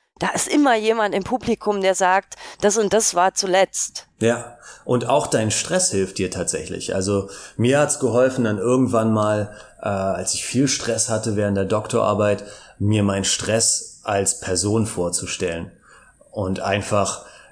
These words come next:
Speaker 2: den, dem Namen zu geben, den mir als Charakter vorzustellen und dann ein besseres Verhältnis mit dem anzufangen, als, als wir vorher hatten. Also quasi in inneres Rollenspiel zu gehen. Im Theater sagt man dann oft Psychodrama dazu.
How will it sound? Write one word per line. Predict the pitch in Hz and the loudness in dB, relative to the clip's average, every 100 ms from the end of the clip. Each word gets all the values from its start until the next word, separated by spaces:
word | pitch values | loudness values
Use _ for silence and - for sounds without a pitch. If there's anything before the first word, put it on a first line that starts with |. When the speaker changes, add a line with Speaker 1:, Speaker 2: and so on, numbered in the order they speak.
| _ _ 117 | _ _ 0
Speaker 2:
den, | 110 107 104 95 95 - - - - 113 | 2 2 2 0 -4 -12 -20 -20 -8 -4
dem | 107 101 98 | 0 0 0
Namen | 104 123 139 | 0 0 0
zu | - 117 | -2 -2
geben, | 117 120 117 113 | 2 4 4 4
den | 107 104 | 4 2
mir | 104 101 | 2 0
als | 104 - | -2 -4
Charakter | - 98 113 - 123 | -2 -2 -2 0 0
vorzustellen | - 123 120 117 - 117 113 110 | 2 2 2 0 2 4 4 2
und | 107 107 - - - | 2 0 -2 -12 -6
dann | - 107 107 | 0 2 2
ein | 104 101 98 | 2 2 2
besseres | 120 120 107 101 | 2 2 2 0
Verhältnis | - 92 120 113 95 | 0 2 2 2 -2
mit | 98 92 | -2 0
dem | 95 | 0
anzufangen, | 92 95 98 - 95 95 | 0 -2 -2 -2 0 0
als, | 92 95 - - - | -2 0 -2 -4 -8
als | - 95 - | -6 -4 -2
wir | 98 | -4
vorher | - 117 104 87 | 0 2 4 2
hatten. | 90 92 | -2 -4
Also | 90 87 82 | -4 -6 -4
quasi | - 104 95 104 | 0 2 2 0
in | 98 95 - - - | -2 -4 -12 -20 -4
inneres | 139 123 113 104 90 | 0 2 4 2 2
Rollenspiel | 107 120 120 - 95 | 4 4 2 -2 -2
zu | - 90 | -2 -4
gehen. | 90 92 95 | -4 -4 -4
Im | 98 | -4
Theater | 110 101 104 110 | -2 0 2 2
sagt | 107 101 | 2 0
man | 101 | 0
dann | 98 | 0
oft | 98 95 - | -2 -4 -4
Psychodrama | - 101 101 92 87 92 101 92 | -2 0 0 -2 -2 0 0 0
dazu. | 85 80 98 95 | -2 -2 -4 -4